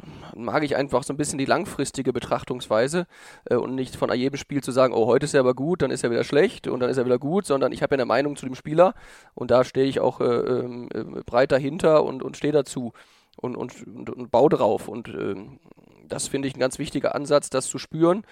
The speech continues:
und das auch auszustrahlen, dass jetzt nicht, es gibt ein Scheiß-Training, ich habe auch mal ein Scheiß-Training als Trainer und hoffe trotzdem, dass die Leute dahinter stehen, was ich tue. Und genauso versuche ich das den Jungs beizubringen, dass sie, dass man das langfristig betrachten darf, was sie liefern, was sie leisten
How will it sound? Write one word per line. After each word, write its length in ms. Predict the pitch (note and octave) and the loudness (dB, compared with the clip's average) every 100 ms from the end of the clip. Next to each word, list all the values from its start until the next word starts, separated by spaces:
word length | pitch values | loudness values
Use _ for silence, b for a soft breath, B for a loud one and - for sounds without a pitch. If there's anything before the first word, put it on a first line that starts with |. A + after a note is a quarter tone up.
| B B B | B B B
und 140 | C3 | -2
das 100 | B2+ | 0
auch 120 | C3 - | 2 4
auszustrahlen, 720 | C#3 - E3 - C#3 C#3 C#3+ | 2 2 -6 0 4 4 4
dass 120 | B2+ | 0
jetzt 160 | A#2+ - | -4 -6
nicht, 220 | C3 - | -8 -8
es 140 | - | -2
gibt 160 | E3+ - | -2 -2
ein 60 | |
Scheiß-Training, 580 | E3 B2 B2+ - A2+ B2 | 0 0 0 -4 -4 -4
ich 100 | G#2+ | -4
habe 100 | - | 2
auch 120 | D#3+ | 2
mal 80 | D#3+ | 2
ein 80 | A#2+ | -2
Scheiß-Training 520 | - A#2 - A#2+ A#2+ | 0 -2 -2 -4 -2
als 140 | A#2 - | -4 -4
Trainer 360 | B2+ C3+ D#3 B B B B | -2 2 0 B B B B
und 200 | - C3 | -6 0
hoffe 120 | C3+ | 0
trotzdem, 360 | - D3+ - B2 | 0 -2 0 0
dass 140 | A#2+ | -2
die 60 | A2+ | 0
Leute 280 | A#2 A#2+ B2 | 0 0 2
dahinter 320 | A#2 A#2+ B2+ | 2 2 -4
stehen, 240 | - B2 | -2 -2
was 80 | A#2 | -2
ich 120 | A#2 | -4
tue. 340 | - C#3+ D3 D3 B B B | -6 2 4 4 B B B
Und 100 | A#2+ | -6
genauso 340 | B2+ B2 C3+ | 0 2 2
versuche 280 | C3+ B2+ C3+ | 2 0 -2
ich 40 | C3+ | -2
das 160 | B2+ | -2
den 100 | - | -2
Jungs 200 | B2 C#3+ | -4 -4
beizubringen, 600 | - C3 C3+ C3+ B2+ B2+ | 0 0 0 -4 -4 -4
dass 180 | A#2+ A#2 | -2 -4
sie, 380 | A#2 A#2 - - - - | -6 -8 -8 -12 -16 -10
dass 160 | - | -8
man 100 | - | -6
das 140 | A2+ A#2+ | -6 -4
langfristig 560 | G#2 D3 - B2+ C#3 | -6 -6 -4 -6 -6
betrachten 420 | - - B2 - A2+ | -8 -4 -4 -4 -2
darf, 220 | A2 - | -2 -2
was 120 | A#2+ | -6
sie 100 | A#2+ | -6
liefern, 400 | B2+ C#3 C#3+ C3 | -6 -4 -4 -2
was 120 | B2 | -4
sie 60 | C3 | -2
leisten 480 | A2 B2+ - C#3 | 2 0 0 -10